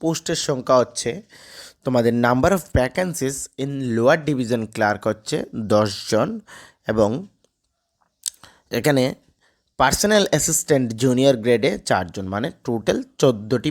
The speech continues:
পোস্ট নিয়োগ করা হচ্ছে এবং সবগুলা কিন্তু রেগুলার বেসিস চাকরি রয়েছে। ওকে,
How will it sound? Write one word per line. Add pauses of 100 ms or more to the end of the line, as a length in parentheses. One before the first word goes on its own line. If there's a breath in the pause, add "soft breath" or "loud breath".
(140)
পোস্ট
নিয়োগ
করা
হচ্ছে
এবং (460 loud breath)
সবগুলা
কিন্তু (180)
রেগুলার (560 soft breath)
বেসিস (180)
চাকরি (380)
রয়েছে। (1160 loud breath)
ওকে,